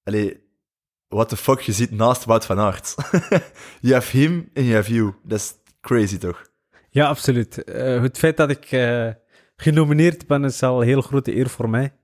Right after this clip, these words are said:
Speaker 2: Ehm, het is een prijs die ik niet in mijn hand heb, ehm, maar ik zou wel super gaaf vinden om, eh, sportman van het jaar te worden. En het zou mij ook enorm motiveren, ehm, naar de k-, toekomst toe, naar de,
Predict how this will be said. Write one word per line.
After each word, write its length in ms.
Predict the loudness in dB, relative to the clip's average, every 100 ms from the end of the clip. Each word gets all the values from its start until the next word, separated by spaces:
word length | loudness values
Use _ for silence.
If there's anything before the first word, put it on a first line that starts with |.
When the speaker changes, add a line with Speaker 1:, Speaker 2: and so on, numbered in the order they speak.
| _ -8
Speaker 2:
Ehm, 500 | -2 0 0 -2 -8 -10 _
het 300 | _ -20 _
is 100 | _
een 100 | -2
prijs 220 | 2 2 2
die 120 | 0
ik 80 | 2
niet 120 | 2
in 60 |
mijn 140 | 4 4
hand 220 | 4 2
heb, 220 | 0 0 -6 -20 _ _
ehm, 640 | _ 0 2 4 4 2 -4 -12
maar 200 | -4 -4
ik 80 | -2
zou 180 | 0 4
wel 180 | 4 2
super 420 | -4 -4 -4 -4
gaaf 260 | 0 0 0
vinden 320 | -2 0 -2
om, 200 | -4 -4
eh, 240 | -4 -4 -6 -12 -20 -20
sportman 640 | -14 -14 -2 -2 0 0 0
van 100 | 0
het 100 | 0
jaar 160 | 0 0
te 100 | -2
worden. 340 | -2 -2 -4
En 180 | -4 -4
het 200 | -6 0
zou 140 | 0
mij 100 | 2
ook 160 | 0 -2
enorm 640 | -2 0 2 2 4 2
motiveren, 640 | 0 -2 0 2 2 2 -2 _ _ _ _ _ _ _ _
ehm, 600 | 2 4 4 4 2 -2 -8 -16 _
naar 200 | -2 0
de 100 | 0
k-, 140 | -4 -4
toekomst 440 | -4 2 2 0 0
toe, 280 | 2 2
naar 220 | 2 2 2
de, 460 | 2 2 2 -2